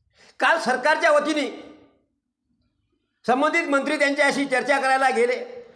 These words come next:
आणि बैठक लावली असं ते सांगितलं जाते.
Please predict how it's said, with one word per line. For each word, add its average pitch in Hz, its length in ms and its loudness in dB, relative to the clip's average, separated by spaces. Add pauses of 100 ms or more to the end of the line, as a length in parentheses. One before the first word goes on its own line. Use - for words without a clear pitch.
(200)
आणि 339 420 0 (680)
बैठक 254 360 2
लावली 277 300 2
असं 262 200 0
ते 247 100 -2
सांगितलं 175 380 -4
जाते. 117 300 -6